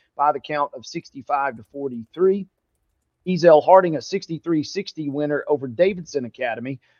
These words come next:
Friendship Christian goes ahead and knocks off D C A last night. Sixty to forty-three was your final there.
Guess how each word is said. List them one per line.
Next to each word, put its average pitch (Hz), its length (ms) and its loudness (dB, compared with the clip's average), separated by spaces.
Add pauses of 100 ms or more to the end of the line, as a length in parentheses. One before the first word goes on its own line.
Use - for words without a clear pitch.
Friendship 160 460 -2
Christian 170 460 -2
goes 151 200 2
ahead 147 220 2
and 131 60 -8
knocks 139 280 -6
off 127 260 0
D 151 160 -6
C 147 300 -2
A 143 180 2
last 135 280 -4
night. 143 220 -8
Sixty - 340 -12
to 139 80 -10
forty-three 143 640 -6
was 123 220 -6
your 117 100 -18
final 127 360 -8
there. 156 360 -4